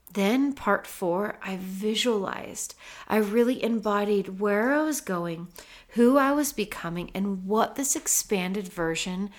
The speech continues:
of myself looked like. In step five, which is something that I commit to on a regular basis, but I trusted in myself and I had the courage to act on the awareness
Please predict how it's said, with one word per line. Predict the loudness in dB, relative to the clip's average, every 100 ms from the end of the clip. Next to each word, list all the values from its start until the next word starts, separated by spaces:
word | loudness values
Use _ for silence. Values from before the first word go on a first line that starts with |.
| -20 -10 -2
of | -2 -2 -6
myself | -4 -2 -2 -4 -8
looked | -12 -12 -14
like. | -16 -16 -20 -20 _ _ -20 -20 -20 -12
In | -2 0 2
step | 2 0 -2
five, | -2 2 2 0 -4 -10 -20 -20 -14 -4
which | -2 2
is | 2
something | 4 2 2 0 2
that | 2
I | 0 -4
commit | -6 -4 -2 -2
to | -4 -4 -2
on | -4 -4
a |
regular | -4 -2 0 2 2 0
basis, | -2 -4 -4 0 0 -2 -6 -12 -20 -20 -10 -2
but | 0
I | 0
trusted | 0 -4 -2 -2 0 -2 0 -2 -4
in | -2 0 0
myself | -2 -2 -4 -2 -2 -2 -4 -8
and | -8
I | -6
had | -6 -8 -6 -4 -4
the | -6
courage | -8 -8 -4 -4 -4 -6
to | -8 -4
act | 2 2 2 -2
on | 0
the | 2
awareness | 0 -2 -4 -6 -6 -6 -8